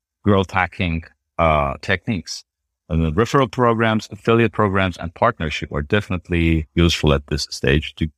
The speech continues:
give you exponential growth. And, uh, we, we also consider this in both TributaryX and Growmatic, especially Growmatic, because Growmatic is about marketing and, uh, it needs to,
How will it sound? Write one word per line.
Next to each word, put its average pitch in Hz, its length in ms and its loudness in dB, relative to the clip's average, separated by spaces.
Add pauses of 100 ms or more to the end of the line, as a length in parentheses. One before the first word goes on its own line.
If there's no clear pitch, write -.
give 87 220 2
you 80 140 2
exponential 80 640 2
growth. 73 420 2 (640)
And, 82 560 2 (100)
uh, 87 420 4
we, 95 440 0
we 92 220 0
also 110 340 0
consider 98 460 -2
this 90 480 -6 (360)
in 90 400 0 (320)
both 113 220 0
TributaryX 107 560 0
and 101 140 2
Growmatic, 85 380 0 (100)
especially 107 380 0
Growmatic, 80 400 2 (580)
because 104 300 -2
Growmatic 110 340 0
is 101 80 0
about 95 200 0
marketing 120 580 0 (160)
and, 92 420 0
uh, 80 460 2 (340)
it 95 140 -6
needs 104 460 0
to, 76 360 0